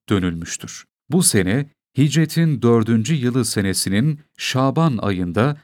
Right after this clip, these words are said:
Fatıma Tüz Zehra'nın evladı Hazreti Hüseyin doğdu. Hicretin beşinci yılında yaşanan önemli hadiselerden birisi de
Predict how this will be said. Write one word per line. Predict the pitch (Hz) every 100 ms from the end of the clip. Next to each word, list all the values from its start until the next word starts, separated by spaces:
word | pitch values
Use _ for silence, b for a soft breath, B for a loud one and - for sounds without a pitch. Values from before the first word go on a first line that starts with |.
| B -
Fatıma | - 123 123 131 151 156
Tüz | - 117
Zehra'nın | 107 104 110 104 120 117
evladı | 98 92 95 95 113 139 b b b
Hazreti | - 113 104 143 147 127
Hüseyin | 107 - 104 92 80 78
doğdu. | 87 80 - _ _ _ -
Hicretin | 156 185 185 196 147
beşinci | 120 - 135 143
yılında | 156 131 131
yaşanan | 123 110 123 120 151 -
önemli | 113 110 107 165
hadiselerden | 127 113 110 110 - 113 107 107 123 135
birisi | 104 92 90 98
de | 98